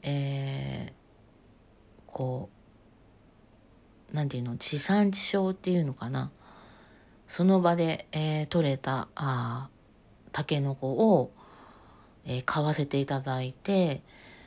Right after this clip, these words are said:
それが本当にあの、まあ、タケノコって山でね、採るもんなんですけど、おじいさんが窯でね、えー、ちゃんとこう、アク処理をしてくれてて、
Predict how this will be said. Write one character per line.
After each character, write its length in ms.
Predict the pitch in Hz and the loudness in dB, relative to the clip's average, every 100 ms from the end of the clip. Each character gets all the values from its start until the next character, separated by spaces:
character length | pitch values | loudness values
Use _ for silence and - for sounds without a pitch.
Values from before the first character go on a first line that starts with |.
| - | -20
そ 120 | - 160 | -2 2
れ 140 | 165 | 4
が 100 | 156 | 4
本 180 | 190 190 | 4 4
当 100 | 180 | 6
に 160 | 175 | 4
あ 100 | 160 | 4
の、 420 | 151 135 127 127 - - - | 0 0 -2 -4 -10 -20 -2
ま 140 | 175 | -2
あ、 40 | 139 | 0
タ 140 | 180 | 0
ケ 120 | 247 | 4
ノ 140 | 269 240 | 4 2
コ 80 | |
っ 40 | 135 | 0
て 120 | 127 | 0
山 600 | 143 156 160 165 165 165 - - - - - - - | 0 2 2 2 2 -2 -6 -20 -20 -20 -20 -20 -10
で 140 | 139 | -6
ね、 140 | 143 190 | -2 -2
採 180 | 156 | 0
る 100 | 135 | 0
も 180 | 127 127 | 0 -4
ん 80 | 131 | -6
な 120 | 127 | -6
ん 80 | 131 | -8
で 100 | 127 | -10
す 100 | 131 | -10
け 140 | - | -10
ど、 200 | 131 135 | -8 -8
お 80 | 139 | -6
じ 200 | 143 202 | -4 -2
い 40 | 185 | -2
さ 200 | 135 127 | -4 -8
ん 100 | 123 | -8
が 220 | 123 - - - - - - - - - - - - | -8 -10 -14 -20 -20 -20 -18 -18 -18 -20 -20 -20 0
窯 320 | - 165 190 | 4 8 8
で 160 | 190 185 | 8 8
ね、 200 | 185 208 - - - - - - - _ _ | 6 2 -10 -20 -20 -20 -20 -20 -20 _ _
え 40 | 123 139 | -2 0
ー、 20 | |
ち 120 | 135 165 | 2 2
ゃ 60 | |
ん 80 | 160 | 2
と 120 | 156 | 0
こ 420 | - 143 139 135 - | 0 2 4 2 -4
う、 40 | - - - - - - - - - - - - - | -20 -20 -20 -20 -20 -20 -20 -20 -20 -20 -20 -20 -4
ア 120 | 147 | -4
ク 100 | - - | -2 2
処 120 | 185 | 4
理 120 | 175 | 4
を 60 | 170 | 2
し 100 | - | 0
て 120 | 156 | -4
く 140 | 156 | -2
れ 100 | 147 | -4
て 160 | 143 143 | -2 -6
て、 220 | 143 110 | -8 -12